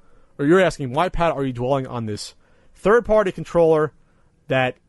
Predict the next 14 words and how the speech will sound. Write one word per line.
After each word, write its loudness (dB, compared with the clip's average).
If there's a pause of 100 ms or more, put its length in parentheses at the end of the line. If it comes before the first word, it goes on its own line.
(280)
did -2
a -6
shoddy -2
job 0
getting 0
out -4
there -2 (400)
and -6 (180)
working 0
with -2
the -6
product -2
it -12
was -8